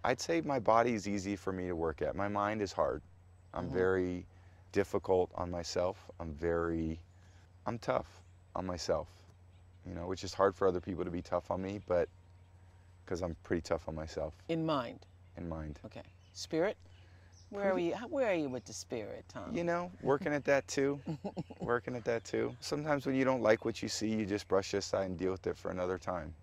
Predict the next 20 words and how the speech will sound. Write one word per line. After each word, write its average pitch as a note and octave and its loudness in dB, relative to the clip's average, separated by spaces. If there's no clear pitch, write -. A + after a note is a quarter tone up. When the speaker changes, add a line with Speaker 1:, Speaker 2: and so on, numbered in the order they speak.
Speaker 1:
But G2+ -2
I've G#2 -2
d-, - -8
overcome C3+ -2
a - -2
lot A2+ 4
of A#2 -4
things F#2 -4
in E2+ -2
my E2 0
life D#2 0
personally D#2+ -4
and D2+ -6
things F#2+ -4
that G2 2
I've F2 2
had F#2 0
to F2+ -4
deal F2+ 0
with F2 -2